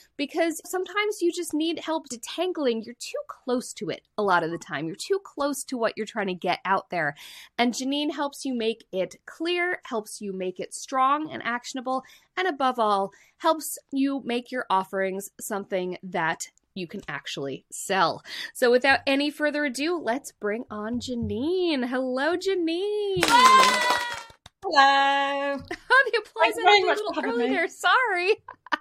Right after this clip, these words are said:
Speaker 1: <laughs> Whoops. You deserve extra applause, so I'll give you some real applause there <laughs> from my own hands. All right, Janine, you have a very interesting specialty. So I would love to hear, first of all,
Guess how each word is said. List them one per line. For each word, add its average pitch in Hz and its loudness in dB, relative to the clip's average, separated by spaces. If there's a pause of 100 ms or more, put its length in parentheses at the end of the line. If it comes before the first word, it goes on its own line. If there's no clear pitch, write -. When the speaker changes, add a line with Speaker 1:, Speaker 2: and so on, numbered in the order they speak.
(220)
Speaker 1:
<laughs> - -4 (1600)
Whoops. - 0 (220)
You 302 0
deserve 302 0
extra 254 -2
applause, 185 -2
so 240 0
I'll 240 2
give 240 -6
you 233 -6
some 220 -8
real 190 -2
applause - -12
there - 0 (100)
<laughs> 403 -6
from 240 -4
my 196 -2
own 233 4
hands. 190 -4 (580)
All 330 4
right, 359 0
Janine, 302 0
you 302 0
have 554 -4
a - -8
very 226 2
interesting 196 -6
specialty. - -6
So - -6
I 269 4
would 415 -6
love 285 0
to 339 -6
hear, 277 0
first 330 -4
of 320 0
all, 196 2